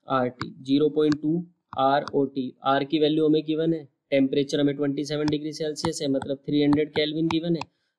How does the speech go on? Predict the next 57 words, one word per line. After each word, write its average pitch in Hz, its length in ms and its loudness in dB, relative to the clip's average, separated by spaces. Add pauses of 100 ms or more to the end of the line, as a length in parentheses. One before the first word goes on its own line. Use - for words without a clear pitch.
(140)
हम 135 240 4
इसकी 143 280 -4
value 139 240 4
को 139 100 0
multiply 139 420 2
करेंगे 151 300 -2
तो 139 120 -4
हमारे 131 220 -4
पास 139 200 0
किसकी 147 280 -4
value 156 220 4
आ 156 80 4
जाएगी, 151 300 0
Osmotic 131 560 -4
pressure 123 320 -6
की। - 140 -20 (320)
तो 143 80 -2
दो 151 180 6
अलग-अलग 165 400 6
solution, 160 560 0
दो 160 200 2
solution, 170 520 0 (300)
दो 156 160 4
चीज़ों 170 280 -2
को 175 120 -2
same 170 280 2
में, 170 160 2
में 170 340 2 (100)
solvent 160 420 4
में 170 100 6
मिला 151 240 6
के 165 140 -2
दे 156 120 2
दे 156 140 -2
तो 160 140 -2
आप 151 180 2
उनके 156 240 -2
case 156 240 -4
में 160 100 0
osmotic 151 420 -4
pressure 160 280 -2
क्या 165 160 0
कर 151 100 -4
सकते 139 260 -12
हो, 135 80 -6
pi 139 200 0
is 147 180 0
equal 147 200 -2
to 143 140 -8
pi 139 200 2
one 147 160 0
plus 208 280 -2 (460)
pi 131 180 4
two 123 140 -6
कर 110 160 -8
सकते - 340 -20
हो। - 80 -4